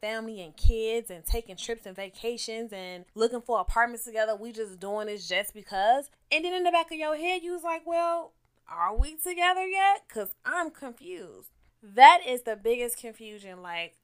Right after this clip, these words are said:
how do you guys do it? Like, and this is really for the fellas, right? When you meet a girl, do you, like, do old school, like,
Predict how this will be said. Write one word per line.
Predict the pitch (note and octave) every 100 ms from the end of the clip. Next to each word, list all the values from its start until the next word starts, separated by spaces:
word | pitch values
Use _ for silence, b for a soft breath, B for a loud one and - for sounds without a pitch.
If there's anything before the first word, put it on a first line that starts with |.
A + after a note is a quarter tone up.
| -
how | - D4+
do | G4 F#4
you | D4+
guys | B3 G#3+ G3+ F#3+
do | F#3+ F3+
it? | E3 _ -
Like, | A#3 A#3
and | A3+ G#3+ C4
this | D#4+
is | D#4+ B3+
really | B3+ A#3+
for | G#3+
the | F#3
fellas, | - G3 F3 E3+
right? | E3+ F3 F3 b b b b b b
When | G#3 A#3
you |
meet | C4+ C#4+
a | C#4+
girl, | A3 A3 G#3 G3+
do |
you, | G3+ B3
like, | A#3+ A3+ G3
do | G#3 G#3+
old | G3+ G3+ G#3
school, | - A#3 A3 A3
like, | G#3+ F#3+ F3+